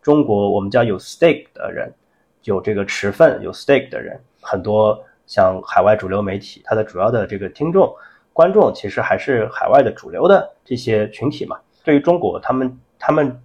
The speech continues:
可以去想象中国是什么样，他们可以有偏见，但这都无所谓。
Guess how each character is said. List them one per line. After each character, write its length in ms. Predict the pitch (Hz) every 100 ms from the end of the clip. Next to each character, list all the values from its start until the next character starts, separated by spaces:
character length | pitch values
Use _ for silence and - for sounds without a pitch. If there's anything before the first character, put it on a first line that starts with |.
| _
可 220 | - - 214
以 280 | 147 92 _
去 200 | - 131
想 200 | - - -
象 200 | 131 110 - _ _ _
中 140 | - 127
国 120 | 101
是 80 | 101
什 160 | -
么 80 | 95
样， 180 | 101 - - _ _
他 100 | -
们 260 | 110 107 101 _ _
可 160 | - 131
以 140 | 139
有 260 | 120 85 - -
偏 240 | 127 127
见， 280 | 131 107 95
但 100 | 120
这 100 | 143
都 120 | 139
无 120 | 113
所 160 | 139 -
谓。 200 | 127 120